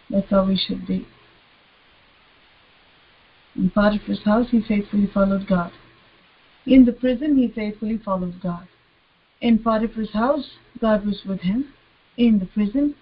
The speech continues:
God was with him. When he was thrown into the pit by his brothers, God was with him. When he was sold as a slave, the Egyptian merchant, God was with him.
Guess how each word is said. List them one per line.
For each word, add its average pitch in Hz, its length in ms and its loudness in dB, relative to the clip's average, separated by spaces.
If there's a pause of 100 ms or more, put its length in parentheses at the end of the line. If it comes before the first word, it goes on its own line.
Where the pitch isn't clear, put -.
(200)
God 220 300 0
was 220 200 -2
with 202 160 -6
him. 185 220 -2 (240)
When 226 120 4
he 226 80 6
was 214 180 -2
thrown 269 240 2
into 233 180 2
the 202 140 -6
pit 294 260 -4
by 226 120 -2
his 202 180 -2
brothers, 226 380 -4 (320)
God 277 240 2
was 269 200 0
with 240 200 0
him. 196 220 -4 (200)
When 233 120 4
he 247 80 6
was 220 160 -4 (120)
sold 285 380 -2 (560)
as 214 100 -8
a 214 160 -2
slave, 226 400 -2 (1400)
the 220 100 0
Egyptian 220 480 0
merchant, 226 440 -2 (280)
God 330 260 4
was 240 240 -6
with 190 200 -12
him. 175 320 -10